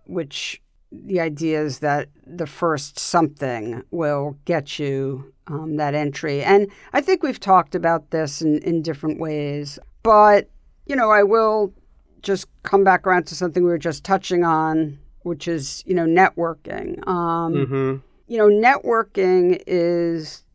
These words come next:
Speaker 1: so unbelievably important that, like, if, if I could somehow use a highlighter pen
Speaker 2: <laughs>
Speaker 1: to highlight the sentence,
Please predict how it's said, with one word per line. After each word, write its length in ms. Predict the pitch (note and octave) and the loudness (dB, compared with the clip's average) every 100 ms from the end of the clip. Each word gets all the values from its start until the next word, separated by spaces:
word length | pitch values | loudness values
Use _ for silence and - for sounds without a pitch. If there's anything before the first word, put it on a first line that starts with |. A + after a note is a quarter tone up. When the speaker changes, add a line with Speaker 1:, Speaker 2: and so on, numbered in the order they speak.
| _ _ _ _ - | _ _ _ _ -8
Speaker 1:
so 400 | - - B3 D4 | -2 4 4 6
unbelievably 640 | B3+ B3+ A3+ G#3 F#3 F3 | 2 2 0 -2 0 0
important 540 | E3+ D#3 F3+ E3+ D#3+ - | 0 -2 -2 0 -2 0
that, 220 | D#3+ D#3 | -2 0
like, 240 | E3 D3+ _ _ _ | -2 -4 _ _ _
if, 160 | - G3+ _ - | -6 -6 _ -6
if 200 | G3 G#3 | -2 2
I 140 | G3 | 2
could 200 | G3 G3 | 2 -6
somehow 1120 | - - A#3 A#3+ A3 G#3+ G3 F#3 F3+ E3+ E3+ - _ _ _ _ _ | -4 0 0 0 0 4 6 6 4 2 0 -4 _ _ _ _ _
use 220 | F#3+ F3+ | 0 0
a 60 | F3 | 0
highlighter 840 | D3 F#3+ G3 G3 F#3 F3 E3 D#3 D3 | 2 4 6 6 6 4 4 -2 -4
pen 720 | - E3+ D#3+ D#3 D#3 D#3 D3 - - E3+ | -6 -4 -2 -2 -2 -2 -4 -4 0 0
Speaker 2:
<laughs> 300 | - F3 - | -2 -6 -4
Speaker 1:
to 100 | F#3+ | -6
highlight 640 | - G3+ G3+ F#3+ F3+ F3 _ _ _ _ | 0 4 6 6 4 2 _ _ _ _
the 140 | G3 | -6
sentence, 840 | E3+ - G3+ F3+ - E3 D3 - | -4 0 2 2 2 0 -2 -8